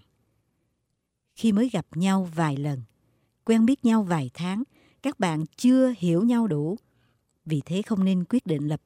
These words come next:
gia đình với nhau, dù cảm thấy yêu nhau nhiều. Chuyện quan trọng cả cuộc đời mà chúng ta quyết định cách hấp tấp, vội vàng như thế, sẽ không tránh được những hậu quả tai hại. Điều thứ hai cần tránh là đừng lập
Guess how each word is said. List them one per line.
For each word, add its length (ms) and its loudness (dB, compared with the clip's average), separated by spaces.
gia 120 -4
đình 220 -4
với 140 -6
nhau, 300 -2
dù 320 2
cảm 280 -6
thấy 340 -2
yêu 180 2
nhau 220 -2
nhiều. 300 -4
Chuyện 340 2
quan 220 2
trọng 300 -2
cả 280 -4
cuộc 160 -2
đời 300 -2
mà 120 -2
chúng 180 -6
ta 140 -4
quyết 260 0
định 260 -2
cách 140 -8
hấp 160 -2
tấp, 160 0
vội 300 -6
vàng 300 -4
như 120 -4
thế, 300 -6
sẽ 180 -6
không 220 -6
tránh 240 -2
được 200 -2
những 160 -6
hậu 260 -8
quả 300 -8
tai 200 -8
hại. 220 -12
Điều 120 2
thứ 160 0
hai 220 0
cần 220 -4
tránh 220 -2
là 180 0
đừng 240 -2
lập 140 -4